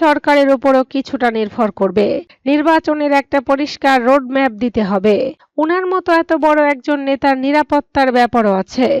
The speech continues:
যখন অন্তর্বর্তীকালীন সরকার একটা স্থিতিশীলতার গ্যারান্টি দিতে পারবে, উনার নিরাপত্তার গ্যারান্টি দিতে পারবে, তখন তিনি আসবেন,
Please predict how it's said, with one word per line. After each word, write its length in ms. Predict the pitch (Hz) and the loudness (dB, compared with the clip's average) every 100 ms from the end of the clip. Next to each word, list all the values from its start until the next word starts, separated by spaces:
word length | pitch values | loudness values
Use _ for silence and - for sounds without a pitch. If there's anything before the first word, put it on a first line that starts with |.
| - - 220 | -6 -8 0
যখন 260 | 320 320 320 | 2 2 2
অন্তর্বর্তীকালীন 920 | 311 381 381 392 339 349 359 349 349 - | 2 0 0 0 -2 -2 0 0 -2 0
সরকার 320 | 330 330 320 | 0 2 0
একটা 240 | 320 - 311 311 | 0 0 0 0
স্থিতিশীলতার 760 | - 320 277 - 285 294 294 269 | 0 -2 -2 -2 0 2 0 0
গ্যারান্টি 420 | 277 277 262 277 | 0 0 -2 -4
দিতে 260 | 277 269 277 | -2 0 0
পারবে, 380 | 285 285 262 392 - _ | 0 0 2 0 -2 _
উনার 280 | 302 320 311 | -2 0 0
নিরাপত্তার 680 | 285 302 349 370 359 349 330 | -2 -2 0 0 0 0 0
গ্যারান্টি 460 | 294 302 311 294 294 | 0 0 0 -2 -2
দিতে 260 | 285 - 294 | -2 0 0
পারবে, 320 | 277 277 285 339 - | 0 0 0 -2 0
তখন 320 | 302 - 320 294 | -2 -2 -6 -4
তিনি 220 | 269 233 | -4 -2
আসবেন, 440 | 196 196 185 220 | -2 -2 0 0